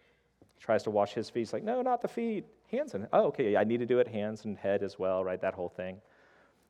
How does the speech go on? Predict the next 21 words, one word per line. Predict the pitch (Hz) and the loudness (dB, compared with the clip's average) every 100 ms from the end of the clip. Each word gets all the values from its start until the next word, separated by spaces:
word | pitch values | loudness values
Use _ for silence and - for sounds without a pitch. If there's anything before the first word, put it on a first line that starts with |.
| _ | _
But | 147 | 0
it's | 156 | 2
this | 170 165 | -2 -2
phrase | - 196 214 | -4 -2 -2
in | 165 135 | -4 -6
here | 117 110 107 | -2 -2 -2
in | 104 | -4
verse | 104 113 - - | -6 -6 -8 -8
eight, | 98 82 - _ _ _ _ _ _ _ _ - | -8 -8 -14 _ _ _ _ _ _ _ _ -16
"If | 120 - | -16 -6
I | 123 156 | -2 -2
do | 160 | -2
not | 156 143 143 | -6 -6 -6
wash | 110 90 - | -4 -6 -8
you, | 92 85 104 _ _ _ _ _ _ _ | -14 -16 -18 _ _ _ _ _ _ _
you | 117 | -16
have | 98 98 | -12 -8
no | 98 | -8
part | 95 - 95 | -8 -10 -12
of | - | -12
me." | - 98 | -20 -20